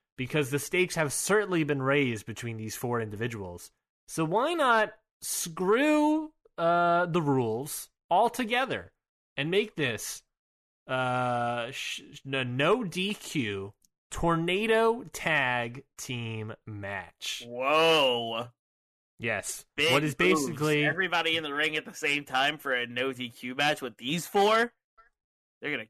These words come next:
Speaker 2: kill each other.
Speaker 1: Yes, what is basically, uh, a bunkhouse match. Uh, if
Speaker 2: As
Speaker 1: I
Speaker 2: long as
Speaker 1: believe.
Speaker 2: Roman Reigns doesn't enter on a Brinks truck.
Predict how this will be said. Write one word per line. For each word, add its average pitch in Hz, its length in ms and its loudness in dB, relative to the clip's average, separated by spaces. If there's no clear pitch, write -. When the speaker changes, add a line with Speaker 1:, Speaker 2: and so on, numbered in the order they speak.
Speaker 2:
kill 135 240 -6
each 110 160 -12
other. 104 340 -12
Speaker 1:
Yes, 120 320 -4
what 127 140 -6
is 131 100 -4
basically, 156 1080 2
uh, 120 360 0
a 110 60 -2
bunkhouse 123 680 -4
match. 92 500 -14
Uh, 95 440 -10
if - 120 -12
Speaker 2:
As 98 120 -6
Speaker 1:
I - 20 -2
Speaker 2:
long 165 180 4
as 202 120 2
Speaker 1:
believe. 180 60 -6
Speaker 2:
Roman 175 260 2
Reigns 156 240 0
doesn't 139 240 -2
enter 135 260 -2
on 120 80 2
a 117 60 -4
Brinks 117 340 -6
truck. 104 340 -18